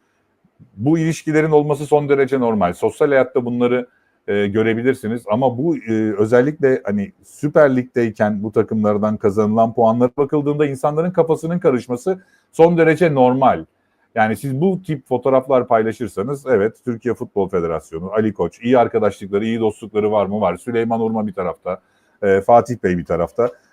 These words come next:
Bu sosyal ilişkiler normal ama ben Fatih Bey kendisine de eleştirmiştim. Daha sonra, e, mesajlaşmamıştı, mesajlaşmamız da olmuştu kendisiyle. Şu var,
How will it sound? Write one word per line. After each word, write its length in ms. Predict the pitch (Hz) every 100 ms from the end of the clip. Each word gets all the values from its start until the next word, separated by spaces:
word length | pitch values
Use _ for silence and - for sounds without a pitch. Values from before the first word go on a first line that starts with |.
| _
Bu 220 | - 131 165
sosyal 400 | 156 151 180 170
ilişkiler 480 | 160 - 165 156
normal 360 | 151 151 175 190
ama 240 | 151 143 139
ben 160 | 143
Fatih 340 | - 139 135 151
Bey 280 | 147 143 139
kendisine 500 | 123 127 131 147 143
de 80 | 139
eleştirmiştim. 640 | 127 127 139 143 - 113
Daha 140 | 107 110
sonra, 360 | 120 120 120 - _ _ _
e, 220 | 107 104
mesajlaşmamıştı, 920 | 98 110 120 110 120 117 127 131 -
mesajlaşmamız 880 | 101 104 117 110 117 113 117 131 120
da 120 | 107
olmuştu 440 | 92 90 87 - 90
kendisiyle. 580 | 87 87 85 98 143 170 _ _ _ _
Şu 180 | -
var, 280 | 143 165 -